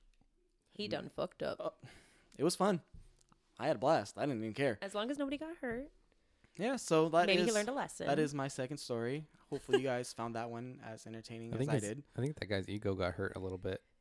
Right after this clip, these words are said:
Speaker 1: Yeah,
Speaker 2: Oh,
Speaker 1: probably.
Speaker 2: his pride was done.
Speaker 1: What, like, how, like, how do you just take someone out of a headlock and then continue on with your day? I'm just <laughs> confused as hell.
Speaker 2: I, I, I was just like, I was like, "You good? You good? You ready?" It's
Speaker 1: You
Speaker 2: like, "Yeah." It was, he just apologized. I was like, "All right, I'm gonna let it go."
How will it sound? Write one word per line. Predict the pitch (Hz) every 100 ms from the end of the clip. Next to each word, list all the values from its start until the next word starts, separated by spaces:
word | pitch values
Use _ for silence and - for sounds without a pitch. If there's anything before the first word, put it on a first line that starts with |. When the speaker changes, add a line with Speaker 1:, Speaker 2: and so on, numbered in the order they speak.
| -
Speaker 1:
Yeah, | 175 165 143
Speaker 2:
Oh, |
Speaker 1:
probably. | 175
Speaker 2:
his | 151
pride | 147 120 98
was | 92
done. | 95 95 101 92 - _
Speaker 1:
What, | - 254
like, | 277
how, | - 285
like, | 277 277
how | 277
do | 330
you |
just | 339 311
take | 254
someone | - 240 -
out | 196
of |
a | 196
headlock | 190 180 185
and |
then | 170
continue | 165 180 180 165
on | 151
with | 147
your | 151
day? | 143 135 87 175
I'm | 202
just | 226 -
<laughs> |
confused | 277 254 285 247
as | 294 277 302 311
hell. | 294 247
Speaker 2:
I, | 151
I, | 151 147 156 180 165
I | 139
was | 117
just | 123
like, | 135
I |
was | 131
like, | 113
"You | 123
good? | 156 220 349 -
You | 127
good? | 143 185
You |
ready?" | 147 165 226 311 _ _ _ _ _ _ _ _ _ _ _ _
It's | -
Speaker 1:
You | 127
Speaker 2:
like, | 120
"Yeah." | 185 147
It | 151
was, | 160
he | 156
just | 127 135 -
apologized. | 127 127 110
I |
was | 98
like, | 95 - -
"All | 156
right, | 196 -
I'm | 107
gonna | 123
let | 135
it |
go." | 147 190 170